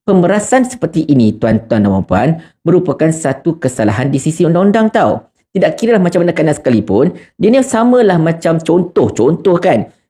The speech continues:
Kita rakam gambar seseorang tu dalam keadaan tidak berpakaian dan kemudian kita bagi WhatsApp kat dia, "Kalau kau tak bagi aku sepuluh ribu sekarang, aku akan sebarkan gambar ini dekat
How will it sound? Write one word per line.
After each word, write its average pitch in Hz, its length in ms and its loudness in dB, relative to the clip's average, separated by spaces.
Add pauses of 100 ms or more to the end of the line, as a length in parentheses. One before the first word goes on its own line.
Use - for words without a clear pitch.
Kita 160 320 -2
rakam 160 480 0
gambar 139 320 0
seseorang 139 400 0
tu 147 80 0
dalam 123 160 0
keadaan 123 560 0
tidak 127 240 0
berpakaian 110 720 0 (160)
dan 170 160 0
kemudian 202 400 0
kita 202 400 2
bagi 165 160 2
WhatsApp 160 320 -2
kat 151 80 0
dia, 233 140 2 (340)
"Kalau 143 240 0
kau 214 160 0
tak 185 160 0
bagi 185 240 0
aku 185 240 -2
sepuluh 185 240 0
ribu 196 240 2
sekarang, 254 400 -2 (160)
aku 160 160 -2
akan 175 160 -2
sebarkan 156 400 0
gambar 139 320 0
ini 139 160 0
dekat - 480 -2